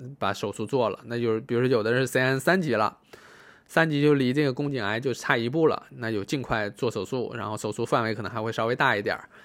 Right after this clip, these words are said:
手术最大的核心，第一是要把病毒切干-，病变切干净，第二呢，就是要保护好宫颈结构。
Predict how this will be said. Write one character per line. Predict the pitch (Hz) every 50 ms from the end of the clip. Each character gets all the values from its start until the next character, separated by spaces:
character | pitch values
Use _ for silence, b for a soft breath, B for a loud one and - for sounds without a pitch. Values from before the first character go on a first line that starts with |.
| B B B B B
手 | - - 107
术 | 107 - 147
最 | 135 175 170
大 | 165 147 139
的 | 131
核 | - - 123
心， | 131 139 135 139
第 | 143 131 127 131
一 | 135 131
是 | 123 120
要 | 110 110
把 | 104 104 98
病 | - - 135 120 113
毒 | - 107 107 117
切 | - - 135
干-， | 147 139 156 151 143
病 | 127 - 156 147
变 | 165 190 156 123
切 | - -
干 | 107 107 98 101 107
净， | 110 104 - - _ _ -
第 | 131 131
二 | 135 151 147 139
呢， | 123 117 110 110
就 | 110 117 117 107
是 | - - 123 113
要 | 110 110 110 107
保 | - - 90 90
护 | 98 - - 143
好 | - 131 107
宫 | - 120 127
颈 | 131 120 98
结 | 98 98 - 98
构。 | 120 147 151 - -